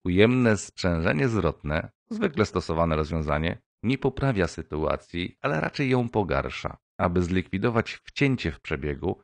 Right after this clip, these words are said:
wymagany byłby przepływ prądu przez lampę w kierunku odwrotnym do tego, na który pozwala przepływ elektronów w momencie,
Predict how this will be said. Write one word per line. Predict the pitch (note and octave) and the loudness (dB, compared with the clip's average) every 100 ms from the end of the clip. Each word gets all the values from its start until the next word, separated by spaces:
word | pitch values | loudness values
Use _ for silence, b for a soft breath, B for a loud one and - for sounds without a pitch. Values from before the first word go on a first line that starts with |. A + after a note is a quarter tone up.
| - | 0
wymagany | A2 C3+ B2 C#3 C3+ | 4 6 6 4 4
byłby | G#2 A2+ C3 A2 G#2+ | 6 6 6 6 2
przepływ | - A2 A2 - F#2 - | 4 2 2 0 -4 0
prądu | F#2 F#2 E2+ | 0 2 2
przez | - F2 D2+ | 2 -2 2
lampę | F2 G2+ G#2 | 2 2 0
w | G2+ _ | -6 _
kierunku | G2+ G#2 G#2+ - - | 2 2 2 0 2
odwrotnym | B2+ B2+ B2+ D3 - C3+ A#2 | 0 2 2 2 0 0 2
do | G2 F#2+ | 4 4
tego, | F2 D2+ - - - | 2 0 -2 -6 0
na | G#2+ | 0
który | - A#2+ A2+ | 4 4 4
pozwala | A2 G2 G#2+ G2+ | 4 6 8 8
przepływ | F#2 F#2 - F2+ | 6 2 0 -2
elektronów | D2+ D#2+ - G2 F#2+ - - | 0 -2 -2 -2 -2 -4 -6
w | |
momencie, | G#2 D#3+ C#3 C3 C3+ | 0 2 4 2 0